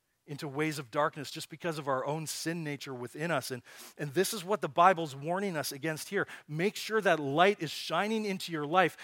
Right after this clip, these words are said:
so that the stuff that shouldn't be there is being exposed.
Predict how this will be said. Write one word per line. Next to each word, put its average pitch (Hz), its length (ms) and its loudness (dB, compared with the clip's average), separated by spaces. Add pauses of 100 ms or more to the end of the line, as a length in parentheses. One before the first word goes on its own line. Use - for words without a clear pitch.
(140)
so - 220 -2
that 165 260 6 (140)
the 160 80 -6
stuff - 440 2
that 175 180 6
shouldn't 196 560 0
be 220 180 0
there 147 260 4
is 143 200 -4
being 196 400 -2
exposed. 180 720 2